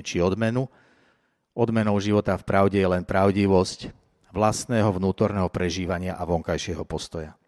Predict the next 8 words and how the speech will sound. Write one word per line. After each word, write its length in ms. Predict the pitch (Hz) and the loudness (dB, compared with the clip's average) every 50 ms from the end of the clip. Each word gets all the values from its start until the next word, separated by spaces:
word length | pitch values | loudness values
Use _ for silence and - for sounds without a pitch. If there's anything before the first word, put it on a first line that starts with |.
| _ _ _ _ _ _ _ _ _ _ _ _ _ - _ _ _ _ _ _ _ _ _ _ _ _ _ _ _ _ _ _ _ _ _ _ _ _ _ _ _ _ _ _ - _ _ _ _ _ _ _ _ _ _ _ _ _ _ _ _ _ _ _ _ _ _ _ _ _ _ - - | _ _ _ _ _ _ _ _ _ _ _ _ _ -20 _ _ _ _ _ _ _ _ _ _ _ _ _ _ _ _ _ _ _ _ _ _ _ _ _ _ _ _ _ _ -20 _ _ _ _ _ _ _ _ _ _ _ _ _ _ _ _ _ _ _ _ _ _ _ _ _ _ -4 6
Pravda 400 | 135 131 156 180 185 170 160 151 | 10 10 12 12 12 8 8 8
o 80 | 151 147 | 6 4
tom, 240 | - - 175 175 165 | 6 6 6 6 6
že 240 | 135 135 139 131 117 | 4 6 6 6 6
stvoriteľom 720 | 113 - - 143 143 139 151 147 - 160 147 127 113 110 | 4 0 0 2 4 4 4 4 4 6 6 6 4 2
sveta 400 | - - 131 135 139 - 143 135 | 0 4 4 4 6 6 4 4
a 140 | 120 117 104 101 101 | 4 4 2 0 0
človeka 720 | - - - 127 127 123 127 127 120 - - 113 117 135 | -2 -6 -2 0 2 4 4 4 2 2 2 2 2 2